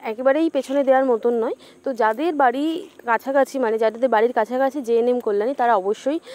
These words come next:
নির্দ্বিধায় পুরনো কলেজের আগে অবশ্যই জেএনএম কল্যাণী নিতে পারো। কিন্তু যাদের বাড়ি ধরো মালদাতে বা যাদের ভ-, বাড়ি ধরো মুর্শিদাবাদে, যাদের বাড়ি ধরো মেদিনীপুরে বা বাঁকুড়াতে,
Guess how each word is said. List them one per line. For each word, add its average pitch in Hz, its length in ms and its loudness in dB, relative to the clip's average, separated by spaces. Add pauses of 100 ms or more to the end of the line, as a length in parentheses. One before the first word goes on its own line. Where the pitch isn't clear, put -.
(180)
নির্দ্বিধায় 240 400 0
পুরনো 302 340 -2
কলেজের 302 320 0
আগে 262 220 0
অবশ্যই 233 340 -2
জেএনএম 240 320 0
কল্যাণী 233 340 0
নিতে 214 180 0
পারো। 202 200 -2 (300)
কিন্তু 311 220 -2
যাদের 262 240 4
বাড়ি 262 200 2
ধরো 269 200 0
মালদাতে 220 500 2
বা 226 140 4
যাদের 220 260 2
ভ-, 233 180 0
বাড়ি 202 260 2
ধরো 233 180 2
মুর্শিদাবাদে, 208 580 -2
যাদের 214 200 0
বাড়ি 214 200 2
ধরো 220 200 2
মেদিনীপুরে 220 520 2
বা 208 100 0
বাঁকুড়াতে, 202 540 0